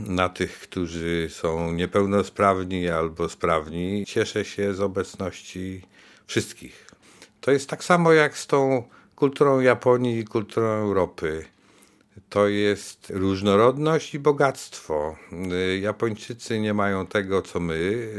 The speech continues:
My nie mamy tego, co Japończycy. Oni widzą świat,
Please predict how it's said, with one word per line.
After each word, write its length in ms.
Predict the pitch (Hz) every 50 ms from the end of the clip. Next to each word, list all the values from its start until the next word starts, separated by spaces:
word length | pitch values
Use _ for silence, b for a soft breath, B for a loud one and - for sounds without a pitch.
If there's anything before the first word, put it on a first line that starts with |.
| 95 87
My 440 | 90 90 92 92 92 95 98 95 92
nie 160 | 95 90 92
mamy 320 | 92 95 92 90 90 90 87
tego, 320 | - - 92 90 92 90
co 180 | 85 - - 92
Japończycy. 960 | 87 82 - - 90 85 82 - - 80 - - - - 87 95 110 123 131 B B B B B B B B B B B B B B B B B B B -
Oni 260 | - 104 110 113 113
widzą 380 | 110 117 123 113 107 113 107 98
świat, 600 | - - - 110 104 101 104 98 - - - -